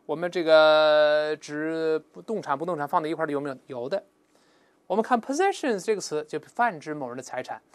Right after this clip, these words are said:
动产、不动产都可以。这个词也是习惯用复数，但就注-，注意，property 这个词也可以泛指财产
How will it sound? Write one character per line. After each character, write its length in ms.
动 180
产、 240
不 100
动 140
产 140
都 120
可 140
以。 100
这 100
个 60
词 120
也 60
是 100
习 220
惯 160
用 100
复 160
数， 160
但 160
就 140
注-， 220
注 100
意， 160
property 440
这 100
个 60
词 260
也 180
可 160
以 60
泛 240
指 80
财 180
产 160